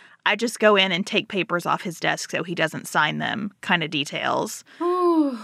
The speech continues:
Speaker 1: Just work me into a new fervor that I have to kind of talk myself down from.
Speaker 2: And then where were these people when he, they decided to just let him go out and rail about this?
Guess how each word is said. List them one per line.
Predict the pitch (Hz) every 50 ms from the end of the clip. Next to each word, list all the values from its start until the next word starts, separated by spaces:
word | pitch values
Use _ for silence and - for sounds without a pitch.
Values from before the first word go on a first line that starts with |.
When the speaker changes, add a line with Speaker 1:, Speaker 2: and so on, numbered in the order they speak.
| 214 202 180
Speaker 1:
Just | 220 233 220 - -
work | 202 220 220 220 220 -
me | 220 220 208 190 -
into | - 175 175 175 - - 190 180 170 165 165 165 156 -
a | -
new | 180 175 175 170 170 165 165 165 165 165 170 - 202 _ _ _ _ _ _ _ _ _ _ _ _ _ -
fervor | - - - 311 311 277 226 202 214 185 175 170 170
that | 180 185 170
I | 175
have | 190 208 185 -
to | - -
kind | - 170 160 160
of | 165 _ _
talk | - 185 165 156 _
myself | - 185 - - 175 -
down | - - - - 202
from. | - - - - - - - 233 226 _ _ _ _ _ _ _ _ _ _ _ _ _ _ -
Speaker 2:
And | 339 339 349
then | 359 359 349 311 - _ _ _ _
where | 247 277 370 440 480
were | 466 427
these | 349 349 339 320 320
people | - 294 294 254 269 247
when | 226 226 233
he, | 240 247 233 165
they | - 220 226
decided | 226 220 220 226 220 220 202
to | 202
just | 185 202 190 -
let | 185 170 190 196 -
him | 196 190 185 180
go | 160 180 180 180
out | 165 165 170 165 -
and | 156 151 147
rail | 139 139 151 185 185 151 147
about | 127 104 78 - _
this? | 90 90 - 170 - - -